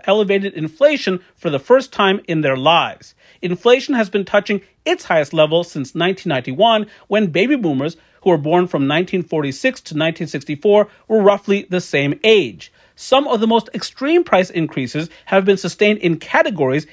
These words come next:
in which millennials and their younger counterparts in Generation Z are more likely to spend than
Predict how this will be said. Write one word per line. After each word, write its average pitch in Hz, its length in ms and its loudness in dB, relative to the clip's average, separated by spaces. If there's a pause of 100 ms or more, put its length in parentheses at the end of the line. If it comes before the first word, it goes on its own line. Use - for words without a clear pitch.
in 208 100 -2
which 220 200 -2
millennials 202 580 2 (200)
and 165 140 0
their 156 100 4
younger 156 320 2
counterparts 202 600 0
in 147 180 -4
Generation 139 480 -4
Z 226 320 0 (300)
are 254 180 4
more 247 240 6
likely 254 400 2
to 254 120 -4
spend 175 400 2 (140)
than 190 200 2